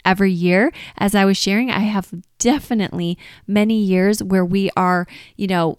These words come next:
dealing with, you know, this, this year, Wes said, you know, "Krista, we're gonna have so many more hidden expenses we need to plan for an extra X amount of dollars." And I'm the one who's like, "Wait, what? That's crazy. <laughs> We can, like,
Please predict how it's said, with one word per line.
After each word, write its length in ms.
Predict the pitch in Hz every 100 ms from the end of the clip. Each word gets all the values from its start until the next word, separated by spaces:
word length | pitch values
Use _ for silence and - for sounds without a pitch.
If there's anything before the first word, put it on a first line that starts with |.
| 190
dealing 380 | 190 208 214 202
with, 280 | 180 180 -
you 120 | 185
know, 180 | 180 160
this, 340 | 143 156 - -
this 420 | 202 175 240 262
year, 160 | 240 185
Wes 260 | 175 185
said, 280 | - 185 165
you 80 | 175
know, 160 | 160 165
"Krista, 340 | 180 - 175
we're 140 | 175
gonna 180 | 175 196
have 380 | 180 180 165 151
so 200 | - 190
many 160 | 196 196
more 320 | 175 160 165 - - -
hidden 380 | - 254 226 202
expenses 520 | - - 190 180 175
we 120 | 175
need 180 | 170 170
to 140 | 185
plan 300 | - 185 175
for 120 | -
an 80 | 165
extra 420 | - 165 - 165 -
X 260 | 170 - 185
amount 260 | 175 160
of 180 | 156 -
dollars." 580 | 185 185 196 165 156 - - - - -
And 180 | 196
I'm 280 | 170 190 208
the 120 | 202
one 160 | 180 175
who's 260 | 240 180 175
like, 240 | 170 175
"Wait, 200 | 262 240
what? 480 | 170 175 403 466 466
That's 240 | 381 392 -
crazy. 480 | - 392 381 339 294
<laughs> 180 | -
We 20 | 302
can, 200 | 381 285
like, 260 | 254 247